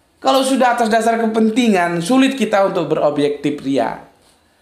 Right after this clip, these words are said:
Orang-orang yang bisa berobjektif ria seperti gue ini, satu syarat, dia harus nothing tulus.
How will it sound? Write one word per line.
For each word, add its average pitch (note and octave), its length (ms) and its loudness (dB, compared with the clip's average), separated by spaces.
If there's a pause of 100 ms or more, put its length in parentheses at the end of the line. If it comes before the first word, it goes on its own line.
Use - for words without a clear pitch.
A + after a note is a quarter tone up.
(260)
Orang-orang B3 640 2
yang G#3+ 240 0
bisa F3 240 2
berobjektif F3 800 0
ria F3 240 0
seperti D#3+ 400 -2
gue D3 160 2
ini, B2 340 0
satu D3+ 240 -4
syarat, D3 640 -2
dia E3+ 260 0
harus F3 320 -4 (300)
nothing C#3+ 480 -2
tulus. C3+ 480 -4